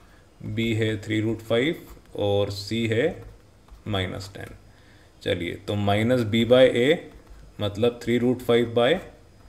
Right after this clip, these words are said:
टू माइनस का। अब दोनों को आप प्लस कीजिए रूट्स को, तो रूट फ़ाइव बाय टू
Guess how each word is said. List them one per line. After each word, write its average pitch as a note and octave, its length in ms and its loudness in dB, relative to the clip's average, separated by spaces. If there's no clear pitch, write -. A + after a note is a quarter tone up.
टू D3 180 2
माइनस F#2+ 400 -4
का। - 180 -12
अब F#2 180 -4
दोनों A2+ 260 4
को B2+ 80 4
आप C3+ 140 6
प्लस B2+ 200 4
कीजिए C#3 360 6
रूट्स A#2 260 0
को, D3+ 180 4
तो A2 100 -4
रूट A2 200 0
फ़ाइव A#2+ 320 4
बाय B2 180 8
टू C#3 280 0